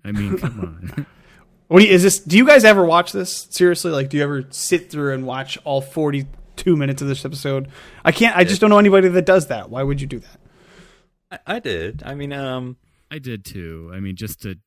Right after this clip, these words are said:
Speaker 1: refresh my blocking out.
Speaker 3: Well,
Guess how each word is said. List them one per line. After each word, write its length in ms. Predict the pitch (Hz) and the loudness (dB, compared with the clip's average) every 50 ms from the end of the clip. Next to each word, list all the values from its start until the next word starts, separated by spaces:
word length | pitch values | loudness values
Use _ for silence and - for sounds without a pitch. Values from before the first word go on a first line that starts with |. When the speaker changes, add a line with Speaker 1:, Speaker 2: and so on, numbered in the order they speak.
| _ _ _ _ _ _ _ _ _ _ - | _ _ _ _ _ _ _ _ _ _ -12
Speaker 1:
refresh 540 | 110 98 95 - 107 98 95 92 - - | -10 -10 -10 -10 -10 -10 -10 -10 -12 -12
my 300 | - 104 92 90 87 85 80 _ _ _ _ _ _ _ _ _ _ _ _ _ _ _ - | -12 -12 -12 -14 -16 -18 -20 _ _ _ _ _ _ _ _ _ _ _ _ _ _ _ -16
blocking 480 | 110 95 87 85 _ - 98 90 85 85 | -16 -14 -16 -20 _ -20 -18 -18 -18 -18
out. 280 | 82 82 80 80 85 - _ _ _ _ - - - - - | -18 -20 -20 -20 -20 -20 _ _ _ _ -10 -8 -8 -8 -6
Speaker 3:
Well, 80 | 175 160 | -4 -4